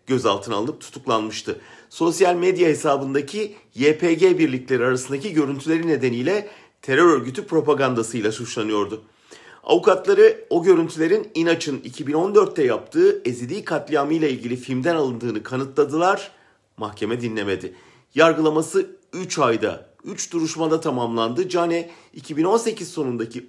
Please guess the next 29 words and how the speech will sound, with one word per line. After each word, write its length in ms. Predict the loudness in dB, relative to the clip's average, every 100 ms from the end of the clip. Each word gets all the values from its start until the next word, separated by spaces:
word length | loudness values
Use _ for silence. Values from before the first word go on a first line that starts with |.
| -2
on 280 | 0 2 0
dakikalık 460 | -2 -2 -4 -4
duruşmada 680 | -8 -8 -6 -2 2 0 -2 -10 -20 _ _
P 140 | -2 2
K 180 | 2 2
K 180 | 2
üyeliğinden 720 | 2 0 -2 -2 0 -2 -4 -4
altı 340 | -4 -4 -2
yıl 140 | 0 0 -4
üç 200 | -10 -4
ay 160 | -2 -2
hapse 340 | -4 -4 -4
mahkum 380 | -4 -4 -8 -6
oldu. 300 | -4 -6 -12 _ _ _ _ -20 -20 -20 -20 -14 2
Ardından 640 | 4 4 2 2 2 2 -4 -16 -8
Facebook'ta 580 | -2 -2 -2 -2 0 2
paylaştığı 600 | 2 2 0 -4 -8 -8
bir 200 | -10 -2
Erdoğan 460 | 2 4 6 4 4
karikatürü 560 | 0 -2 -2 -4 -4 -4
nedeniyle 600 | -2 -2 6 6 6 -2
bu 80 | 0
kez 260 | 2 2 -4 _
Cumhurbaşkanı'na 720 | -2 2 4 2 2 0 2
hakaretten 600 | 0 0 0 0 -2 -2 -4
bir 140 | 0
dava 400 | 2 2 2 0
daha 120 | -2
açıldı. 600 | -4 -6 -6 2 2 2